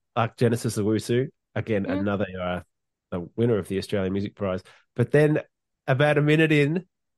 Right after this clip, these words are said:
Speaker 1: this, the next layer adds on, and it reminds you of the B fifty-twos. So just
Speaker 2: <gasps>
Speaker 1: don't, like,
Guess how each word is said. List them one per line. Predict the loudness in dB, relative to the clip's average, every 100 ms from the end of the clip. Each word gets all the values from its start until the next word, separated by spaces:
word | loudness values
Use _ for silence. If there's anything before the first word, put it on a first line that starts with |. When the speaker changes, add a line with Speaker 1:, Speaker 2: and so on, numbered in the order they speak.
| _
Speaker 1:
this, | 0 0 -2
the | 0 2
next | 4 2 2
layer | 2 2 2 0 -4 _ _ _ -2
adds | 0 2
on, | 2 2 0 -2
and | -2 0
it |
reminds | 0 2 2 2
you | 2
of | 2
the | 0
B | 2 2
fifty-twos. | 0 -4 -6 -4 -2 -2 -4 -8 _ _ -4 -2 0
So | -2
just | -2 -4 0
Speaker 2:
<gasps> |
Speaker 1:
don't, | 2 2 0 -2
like, | -2 -2 -8